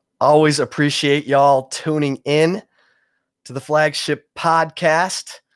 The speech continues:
and, uh, and make sure you're, you know, tuning in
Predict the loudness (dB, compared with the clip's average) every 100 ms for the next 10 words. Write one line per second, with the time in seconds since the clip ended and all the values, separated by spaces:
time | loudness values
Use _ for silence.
0 | _ _ _ _ _ _ -4 -2 -4 -4
1 | -2 0 0 0 -6 _ _ _ _ _
2 | _ -10 -8 -8 -12 -16 -18 -14 -14 -12
3 | -10 -8 -6 -6 -10 -16 _ _ _ _
4 | -18 -14 -12 -14 _ -16 -10 -10 -8 -8
5 | -10 -10